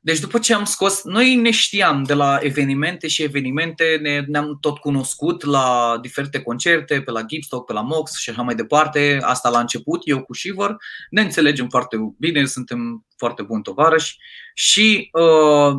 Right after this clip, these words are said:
urm-, am urm-, început să facem colaborarea și treaba asta cu Wrong Name. F-, totul s-a născut cumva din simplu fapt că Shiver a cerut de la mine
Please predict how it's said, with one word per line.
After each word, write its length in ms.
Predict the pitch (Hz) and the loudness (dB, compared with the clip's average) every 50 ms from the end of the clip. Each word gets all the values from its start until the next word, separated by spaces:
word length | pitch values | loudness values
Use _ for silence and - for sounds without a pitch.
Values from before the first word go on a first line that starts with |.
| 120 - _ | -4 -10 _
urm-, 360 | - 151 160 156 156 156 143 _ | -10 -8 -8 -6 -8 -10 -12 _
am 200 | - 160 165 160 156 | -6 -6 -4 -4 -4
urm-, 200 | 151 151 156 156 | -4 -4 -4 -6
început 440 | 151 147 - 151 143 - - - | -6 -6 -6 -6 -6 -8 -8 -8
să 100 | - - | -8 -8
facem 300 | 170 - 160 156 - 165 | -4 -4 -4 -4 -4 -8
colaborarea 540 | 147 147 139 127 120 110 120 127 139 143 127 | -6 -4 -4 -4 -4 -2 0 2 2 2 2
și 140 | 123 - - | -2 -6 -6
treaba 200 | - 139 139 139 | -6 -4 -4 -4
asta 160 | 143 143 131 | -4 -6 -8
cu 100 | 120 - | -8 -6
Wrong 240 | 123 131 127 123 117 | -6 -6 -4 -4 -2
Name. 280 | 131 160 175 170 165 _ _ _ _ _ _ _ _ _ _ _ _ _ _ _ | -4 -4 -4 -8 -12 _ _ _ _ _ _ _ _ _ _ _ _ _ _ _
F-, 100 | - - 156 151 147 147 147 147 147 143 147 147 147 143 143 143 143 143 143 143 139 139 139 139 135 135 135 - | 0 4 6 6 6 6 6 4 4 4 6 6 4 4 4 2 0 0 -2 -2 -2 -2 -4 -4 -6 -8 -10 -8
totul 240 | - 156 151 165 | -8 -8 -6 -6
s-a 160 | 165 - 160 147 | -6 -4 -4 -4
născut 300 | 147 147 - - 151 - | -4 -6 -8 -12 -14 -12
cumva 300 | - 147 143 147 147 143 | -8 -4 -2 0 0 0
din 260 | 143 143 139 139 139 139 | -2 -4 -4 -4 -4 -6
simplu 300 | 139 - 147 143 143 139 | -6 -8 -8 -10 -10 -8
fapt 260 | - 143 139 139 - | -8 -8 -8 -8 -8
că 120 | - 135 | -10 -8
Shiver 480 | 120 - - 139 123 117 123 131 147 143 - | -6 -6 -6 -6 -4 -4 -4 -6 -6 -6 -6
a 140 | 131 131 | -8 -8
cerut 420 | 123 - - 123 120 139 147 143 - | -8 -6 -8 -4 -4 -4 -6 -6 -8
de 140 | - 135 143 | -6 -4 -2
la 180 | 143 135 127 | 0 0 0
mine 460 | 123 123 117 113 110 110 123 135 135 | 0 0 0 0 0 0 -2 -4 -6